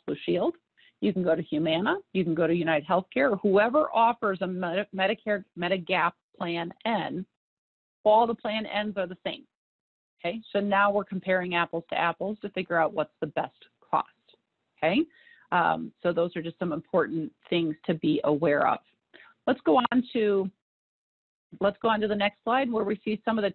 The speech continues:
changes to Medicare Advantage plans. There's some of the cost savings, most of the cost savings that we saw in the Affordable Care Act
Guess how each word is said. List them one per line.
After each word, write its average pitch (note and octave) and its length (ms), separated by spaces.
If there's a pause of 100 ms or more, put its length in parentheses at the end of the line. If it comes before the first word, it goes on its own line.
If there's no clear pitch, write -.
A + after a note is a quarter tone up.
(140)
changes A#3 500
to G#3 80
Medicare F#3 460
Advantage A3 500
plans. E3 400 (640)
There's A#3 200 (140)
some D#4 200
of G#4 100
the F#4+ 100
cost D#4 560
savings, E3+ 460
most C4+ 360
of B3 60
the G3 80
cost E3+ 400
savings D#3 480
that F3 180
we G3+ 160 (120)
saw A3+ 280
in A3 120
the G#3 120
Affordable G3 460
Care D4 300
Act F3+ 220